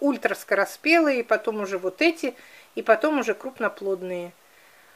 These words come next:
Я ещё раз повторю, в каждом ролике говорю, что каждого вот этого класса, или ультра, или просто скороспелый, ранний,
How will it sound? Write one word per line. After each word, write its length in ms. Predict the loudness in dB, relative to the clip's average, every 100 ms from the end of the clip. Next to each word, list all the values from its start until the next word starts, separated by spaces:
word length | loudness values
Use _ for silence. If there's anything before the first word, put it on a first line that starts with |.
| _ -6
Я 360 | 4 6 6 2
ещё 280 | -6 0 2
раз 140 | 2
повторю, 420 | -2 2 6 6
в 80 | 6
каждом 360 | 2 2 2 2
ролике 320 | 2 0 0
говорю, 320 | 6 6 6
что 240 | -2 -4 -4 -20 _ 8
каждого 480 | 12 12 10 2 4
вот 180 | 4
этого 300 | 4 4 0
класса, 600 | 2 8 8 8 4 2
или 300 | 2 0 2
ультра, 600 | 4 2 2 6 6 6 0 -12
или 180 | -2 0
просто 360 | 2 0 0 -4
скороспелый, 840 | 0 6 6 4 -2 2 2 6
ранний, 580 | 10 10 8 0 -4